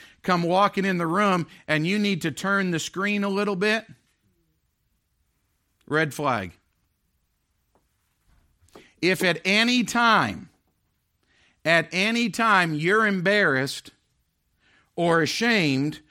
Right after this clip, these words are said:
at what's on that screen on social media, the two hours and twenty-four minutes average every day that four point eight billion people are on social media, and there's anything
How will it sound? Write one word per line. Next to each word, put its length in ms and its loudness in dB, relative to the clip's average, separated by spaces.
at 200 0
what's 320 0
on 320 4
that 280 2
screen 600 0
on 260 0
social 460 0
media, 600 2
the 100 -2
two 280 0
hours 440 4
and 120 -4
twenty-four 640 0
minutes 480 0
average 800 2
every 460 0
day 520 2
that 240 -2
four 280 2
point 440 -4
eight 400 0
billion 480 2
people 560 -2
are 220 2
on 320 2
social 460 -2
media, 560 0
and 180 0
there's 240 0
anything 720 -2